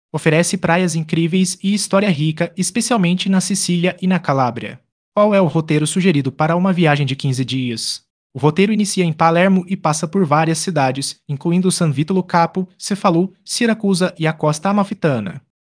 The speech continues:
Você verá maravilhas como o Monte Etna e o Vale dos Templos. Quando é o melhor período para visitar o sul da Itália? A primavera e o outono são ideais.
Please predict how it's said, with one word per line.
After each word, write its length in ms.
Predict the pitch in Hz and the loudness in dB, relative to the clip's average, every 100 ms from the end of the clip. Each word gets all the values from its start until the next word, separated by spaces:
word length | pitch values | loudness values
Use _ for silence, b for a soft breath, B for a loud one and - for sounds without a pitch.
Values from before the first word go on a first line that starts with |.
| _ | _
Você 180 | 135 160 | -2 2
verá 220 | 180 180 | 4 2
maravilhas 560 | 160 170 147 143 131 - | 4 2 2 0 0 -2
como 220 | - 175 | -2 0
o 20 | |
Monte 380 | 170 160 185 170 | 2 2 2 0
Etna 260 | 151 180 180 | 0 -2 0
e 100 | 202 | 0
o 40 | |
Vale 300 | 160 156 175 | 2 2 2
dos 180 | 165 160 | 0 -2
Templos. 600 | - 156 123 117 - - _ _ - | 0 -2 -2 -10 -12 -14 _ _ 0
Quando 220 | 170 185 | 2 4
é 40 | |
o 20 | |
melhor 300 | 160 131 123 135 | 4 4 2 4
período 380 | 180 185 196 | 4 4 4
para 180 | 185 151 | 2 2
visitar 440 | 143 151 180 147 143 | 2 0 2 2 2
o 40 | |
sul 200 | - 160 | 0 2
da 100 | 160 | 0
Itália? 500 | 160 127 131 180 117 _ _ _ | 0 -2 -2 -2 -4 _ _ _
A 80 | - | -4
primavera 600 | 180 190 165 147 175 190 | 2 4 6 4 4 2
e 100 | 196 | 4
o 80 | 180 | 4
outono 380 | 139 139 175 190 | 2 2 2 2
são 220 | - 190 | 2 2
ideais. 640 | 202 180 135 113 117 - | 2 2 0 -2 -6 -10